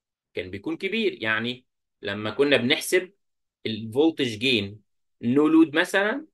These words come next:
لو تفتكروا من المحاضرة بتاعت الفولتج جين، كان أكبر بكتير من، أو كان أكبر من الفولتج جين لما أدخل ال ار اس معايا في الحسابات،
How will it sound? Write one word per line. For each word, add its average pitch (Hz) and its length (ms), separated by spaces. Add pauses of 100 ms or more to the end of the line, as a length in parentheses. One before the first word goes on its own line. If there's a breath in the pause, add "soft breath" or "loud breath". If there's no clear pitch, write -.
(140)
لو 107 180
تفتكروا 127 460
من 120 100
المحاضرة 117 440
بتاعت 139 280
الفولتج 131 460
جين، 208 300 (420 soft breath)
كان 139 260
أكبر 202 580
بكتير 175 760
من، 151 500
أو 117 140
كان 123 140
أكبر 156 480
من 160 320 (100)
الفولتج 120 680
جين 147 400 (1120)
لما 120 240
أدخل 139 340
ال 110 80
ار - 240
اس 139 180
معايا 107 240
في - 80
الحسابات، 170 600